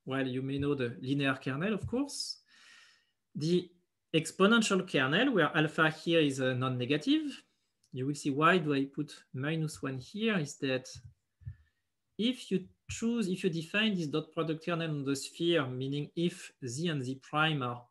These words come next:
normalized, in fact, this exponential kernel, you know it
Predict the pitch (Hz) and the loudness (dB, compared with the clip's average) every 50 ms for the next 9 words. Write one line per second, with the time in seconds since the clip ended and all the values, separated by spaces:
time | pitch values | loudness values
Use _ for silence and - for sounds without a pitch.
0 | - 131 117 117 120 123 123 135 156 180 208 220 233 214 - - - - _ _ | -12 -10 -8 -6 -4 -4 -2 0 0 0 2 0 0 -2 -6 -10 -14 -16 _ _
1 | _ _ _ _ _ _ _ _ - 139 131 131 - - 180 190 165 151 151 131 | _ _ _ _ _ _ _ _ -8 -6 -6 -4 0 4 4 4 4 2 0 -4
2 | - - - 147 139 - - - 180 190 190 180 - - 147 135 135 - 131 123 | -4 -6 -6 -6 -6 -4 -2 2 4 4 4 4 2 0 -4 -4 -4 -2 -2 -2
3 | 123 131 151 175 196 208 196 147 135 135 135 143 151 143 139 139 139 - | 0 0 2 2 2 2 2 0 0 0 0 0 0 0 0 -2 -2 -4